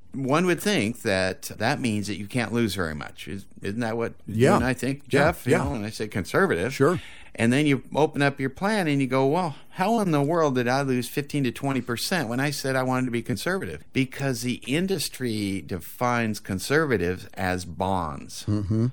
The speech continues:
Speaker 1: Bonds were not conservative in twenty twenty-two. They were terrible. Interest rates went up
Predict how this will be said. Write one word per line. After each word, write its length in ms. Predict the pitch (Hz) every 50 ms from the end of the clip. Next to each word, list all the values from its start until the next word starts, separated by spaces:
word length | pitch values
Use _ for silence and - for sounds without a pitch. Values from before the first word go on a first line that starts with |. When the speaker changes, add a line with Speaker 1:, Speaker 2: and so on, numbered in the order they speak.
| - -
Speaker 1:
Bonds 320 | - 117 135 175 208 208 190
were 140 | 120 123 127
not 260 | 143 160 156 139 -
conservative 560 | - 117 98 - - 151 165 143 101 85 78
in 140 | 85 85 82
twenty 300 | - - 110 95 87 85
twenty-two. 640 | - - - 87 82 85 - - - - 78 73 - - - - - - - -
They 120 | - 180 208
were 100 | 330 -
terrible. 580 | - - 135 135 170 185 165 104 73 73 - - - - 165 151 -
Interest 320 | - 131 151 165 170 147 156
rates 240 | 156 151 147 147
went 240 | 151 143 147 143 131
up 260 | 127 147 165 - -